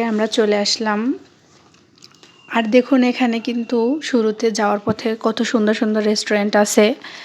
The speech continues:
তো আর দেখুন গুলো, রেস্টুরেন্টগুলো কতটা ইউনিক। তো আজকে এই পর্যন্ত। সবাই ভালো থাকবেন, সুস্থ থাকবেন। দেখা হবে পরবর্তী আরও একটা নতুন ভিডিও নিয়ে।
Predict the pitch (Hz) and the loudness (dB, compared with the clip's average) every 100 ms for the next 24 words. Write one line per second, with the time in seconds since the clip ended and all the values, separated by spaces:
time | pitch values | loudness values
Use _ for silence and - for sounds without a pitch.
0 | - - - - 247 247 240 208 226 - | -18 -18 -20 2 4 6 4 4 4 4
1 | 226 226 226 214 214 - 226 214 226 226 | 2 2 2 2 2 0 -2 0 0 2
2 | 214 - 202 226 214 202 240 - 226 208 | 2 0 2 6 6 6 4 4 4 4
3 | 208 233 - 302 - - - - - - | 2 -2 -4 -6 -6 -16 -20 -20 -20 -20
4 | - 254 247 - - 240 233 233 226 226 | -4 2 2 2 6 6 8 6 6 0
5 | 220 226 247 262 254 226 226 226 220 220 | 2 4 6 6 8 8 8 4 0 0
6 | 220 214 226 233 - 240 233 220 214 208 | -4 -2 -4 -2 -4 -2 -4 -2 -4 -2
7 | 220 226 220 226 254 233 240 240 233 220 | -4 -4 0 2 2 4 4 6 6 4
8 | 214 214 214 240 208 208 208 - 220 214 | 4 0 2 4 4 4 0 -2 -2 -2
9 | 226 220 214 208 214 220 220 214 | -2 0 0 2 0 0 0 0